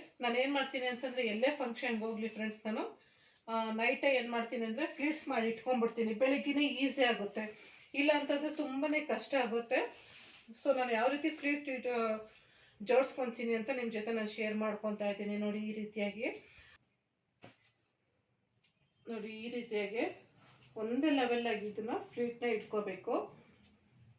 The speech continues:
ನೀವು ಯಾವುದೇ ಫಂಕ್ಷನ್‌ಗೆ ಹೋದ್ರು ಫ್ರೆಂಡ್ಸ್, ನೈಟೇ ಈ ತರ ಮಾಡ್ಕೊಂಡ್ರೆ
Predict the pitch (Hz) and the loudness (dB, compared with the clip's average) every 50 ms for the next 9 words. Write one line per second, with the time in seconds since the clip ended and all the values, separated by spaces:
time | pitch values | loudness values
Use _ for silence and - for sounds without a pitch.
0 | _ _ _ _ _ _ _ _ _ - - _ _ _ _ - - - - - | _ _ _ _ _ _ _ _ _ -20 -20 _ _ _ _ -20 -20 -20 -20 -20
1 | - - - _ _ _ _ _ _ _ _ _ _ _ _ _ - - _ _ | -20 -20 -20 _ _ _ _ _ _ _ _ _ _ _ _ _ -20 -20 _ _
2 | _ _ _ _ _ _ _ _ _ _ _ _ _ _ _ _ _ _ _ _ | _ _ _ _ _ _ _ _ _ _ _ _ _ _ _ _ _ _ _ _
3 | _ _ _ _ _ _ _ _ 220 220 214 208 208 208 214 226 262 262 262 - | _ _ _ _ _ _ _ _ -2 2 4 4 4 4 2 2 2 2 2 4
4 | 240 226 220 - 233 220 214 208 208 208 208 208 202 - - 233 277 302 - - | 2 0 0 0 0 0 2 2 2 2 2 2 -2 0 0 -2 -2 -2 -6 -10
5 | - - _ _ _ _ - 226 220 220 233 240 - 302 285 269 - 254 247 240 | -18 -20 _ _ _ _ -6 0 4 4 4 4 4 2 0 0 0 -2 -2 -2
6 | 214 208 208 214 220 - 226 220 208 226 | 0 0 0 0 0 0 -2 0 0 0